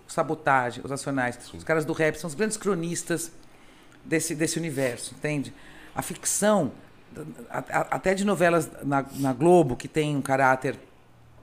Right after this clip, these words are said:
Speaker 1: mais
Speaker 2: Periférico.
Speaker 1: comercial, elas têm abordado temas como a homossexualidade, a transexualidade, o racismo,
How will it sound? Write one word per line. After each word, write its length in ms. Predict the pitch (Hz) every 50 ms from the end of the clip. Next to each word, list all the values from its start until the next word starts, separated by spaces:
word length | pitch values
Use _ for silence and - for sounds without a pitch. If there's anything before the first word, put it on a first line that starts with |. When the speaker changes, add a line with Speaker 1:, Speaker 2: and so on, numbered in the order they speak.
| - - - - -
Speaker 1:
mais 140 | - 127 113
Speaker 2:
Periférico. 200 | 98 98 127 131
Speaker 1:
comercial, 440 | 104 107 104 101 165 160 147 - - - - - - - -
elas 200 | - 165 175 165
têm 180 | - 185 180 180
abordado 500 | 175 165 160 175 165 147 160 160 160 175
temas 560 | - - 170 165 165 165 165 160 - - - - - - - _ _
como 480 | - 160 160 156 156 156 151 147 139 - - - -
a 100 | - 151
homossexualidade, 1040 | 165 165 160 - - 160 - - - 165 151 165 170 151 165 160 151 143 139 131 143
a 60 | 143
transexualidade, 1300 | - 143 147 135 - 151 - - - 151 143 151 151 131 160 151 143 139 135 135 135 117 120 131 131 127 - - - - - - -
o 60 | -
racismo, 840 | - 160 151 151 - - - 170 160 156 156 147 127 131 151 143